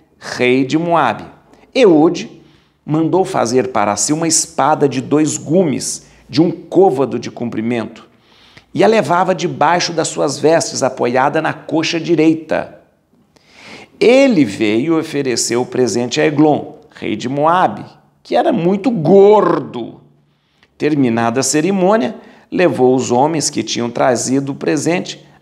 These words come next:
até as estelas próximas de Gálgala.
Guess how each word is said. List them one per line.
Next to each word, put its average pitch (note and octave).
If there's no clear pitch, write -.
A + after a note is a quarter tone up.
até D3
as D3+
estelas -
próximas A#2+
de A#2+
Gálgala. G#2+